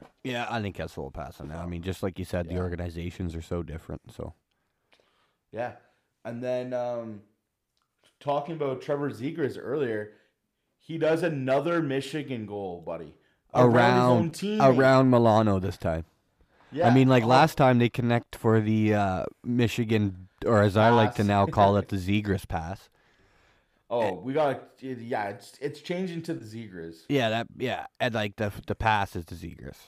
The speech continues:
Speaker 1: I mean, uh, and then
Speaker 2: Yeah.
Speaker 1: now he goes and pulls this Michigan around Sonny Milano.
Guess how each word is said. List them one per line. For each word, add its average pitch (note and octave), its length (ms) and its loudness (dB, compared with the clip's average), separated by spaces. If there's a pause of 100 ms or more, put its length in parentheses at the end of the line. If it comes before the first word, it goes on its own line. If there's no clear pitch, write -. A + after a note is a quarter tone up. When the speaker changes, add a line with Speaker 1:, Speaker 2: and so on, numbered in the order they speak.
Speaker 1:
I A2 200 2
mean, G#2+ 300 -2 (100)
uh, G#2+ 300 0
and A#2+ 140 -4
then D#3+ 360 0
Speaker 2:
Yeah. D#3 80 -4
Speaker 1:
now E3 380 8
he D3+ 120 4
goes B2+ 300 4
and D3 100 -4
pulls B2+ 320 0
this G#2 180 -2
Michigan A2 640 -2 (120)
around F3+ 1000 2 (120)
Sonny B2 360 -2
Milano. F#2+ 460 -4